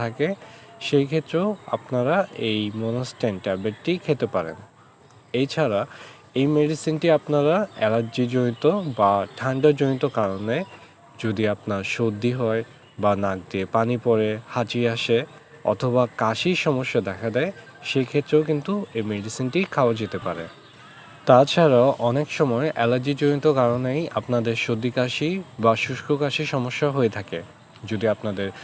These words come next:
শুষ্ক কাশির সমস্যা হয়, সেক্ষেত্রেও কিন্তু আপনারা এই মনোস্ট্যান ট্যাবলেটটি খেতে পারেন এবং সাথে টোফেন ট্যাবলেটও খেতে পারেন, যা খুবই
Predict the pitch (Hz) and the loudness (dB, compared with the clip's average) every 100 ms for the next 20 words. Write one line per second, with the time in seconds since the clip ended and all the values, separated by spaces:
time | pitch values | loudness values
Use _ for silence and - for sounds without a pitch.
0 | - - - - 123 - 135 135 151 160 | -18 -14 -8 -6 -4 -4 -4 -2 -2 -2
1 | 143 147 151 147 117 101 - 131 131 127 | -2 0 2 4 4 2 -2 -4 -4 -4
2 | 139 139 139 135 127 135 139 139 107 104 | -2 -2 2 2 2 0 2 0 0 -4
3 | 107 113 135 - 135 127 123 110 123 - | -2 -2 -4 -4 -4 0 0 0 -2 -6
4 | - 147 165 - - - 139 123 131 170 | -8 -6 -8 -16 -8 -2 -2 2 4 4
5 | 165 107 110 110 135 120 147 185 - - | 0 -4 -4 -4 -2 -2 0 -2 -4 -14
6 | - - 127 120 143 143 131 135 131 156 | -20 -4 -2 0 0 2 2 2 -2 -2
7 | 135 113 98 90 87 117 107 - 135 135 | -2 -4 -6 -6 0 2 0 -2 -2 0